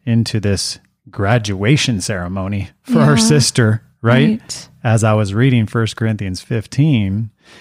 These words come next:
Speaker 1: and the Holy Spirit began to open it up. And it was like it was building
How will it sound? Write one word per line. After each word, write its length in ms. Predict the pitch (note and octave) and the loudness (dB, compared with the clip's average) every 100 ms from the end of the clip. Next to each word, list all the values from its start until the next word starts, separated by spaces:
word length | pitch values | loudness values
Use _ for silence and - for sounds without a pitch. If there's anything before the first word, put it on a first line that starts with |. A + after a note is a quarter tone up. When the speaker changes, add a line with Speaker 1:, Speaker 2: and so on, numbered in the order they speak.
| - _ - | -20 _ -4
Speaker 1:
and 500 | A#2 A2 A2 A2 B2+ | 0 2 2 0 0
the 100 | A#2+ | 0
Holy 160 | A2+ A#2+ | 2 2
Spirit 260 | - B2 A2 | 2 -2 0
began 320 | A2 A2+ G#2+ | 0 2 0
to 200 | - G#2+ A#2 | -2 -6 -2
open 300 | B2 B2+ G#2+ | 0 0 -2
it 100 | G#2+ | -2
up. 420 | A#2+ A2+ F#2+ - - _ | -2 -2 -2 -10 -20 _
And 460 | A#2+ A2 G#2+ A2 A#2 - | -4 0 2 0 -2 -4
it 60 | A#2 | -4
was 160 | A2 | -2
like 380 | A#2+ A2+ G#2+ - _ _ _ | 0 0 -2 -8 _ _ _
it 100 | B2+ | -4
was 180 | A2 G2+ | -2 -4
building 800 | F#2 A#2 C3 B2+ A2+ G2 G2 | -2 2 4 4 0 0 -4